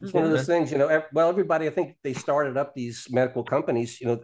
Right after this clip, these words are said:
Speaker 1: uh, expecting to get X number of dollars per gram for this stuff. And all of a sudden, you know, now they're gonna have to figure out of doing it cheaper and things like that.
Speaker 2: Mm-hmm.
Speaker 1: Governments can't really mess us up with that.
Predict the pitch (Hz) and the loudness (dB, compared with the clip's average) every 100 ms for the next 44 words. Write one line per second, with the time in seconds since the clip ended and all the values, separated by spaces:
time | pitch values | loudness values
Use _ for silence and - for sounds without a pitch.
0 | - 113 107 - - 147 147 131 123 123 | -6 -6 -8 -6 0 0 2 2 2 2
1 | 113 104 131 123 120 - 123 110 110 101 | -2 -4 -6 -6 -10 -4 -2 0 -2 -2
2 | 104 113 113 110 - 98 104 120 147 - | -2 -2 -2 -6 -10 -8 -4 -4 -4 -12
3 | - - 90 78 98 95 98 107 107 98 | -16 -14 -12 -12 -10 -8 -8 -10 -12 -10
4 | 101 104 101 104 117 117 110 107 - 117 | -8 -8 -6 -4 -4 -4 -6 -8 -14 -12
5 | 107 104 101 101 92 101 104 104 101 - | -8 -6 -6 -8 -12 -8 -6 -8 -10 -12
6 | 131 104 87 85 98 95 - 95 92 _ | -14 -12 -12 -12 -14 -14 -18 -16 -18 _
7 | _ - 110 117 113 107 _ _ - 185 | _ -10 -8 -8 -10 -12 _ _ -8 -4
8 | 233 220 - - 165 160 143 147 147 123 | 0 0 -2 -4 -4 -2 -2 -2 -4 -4
9 | 151 175 95 - 85 80 | -4 -4 -6 -8 -8 -10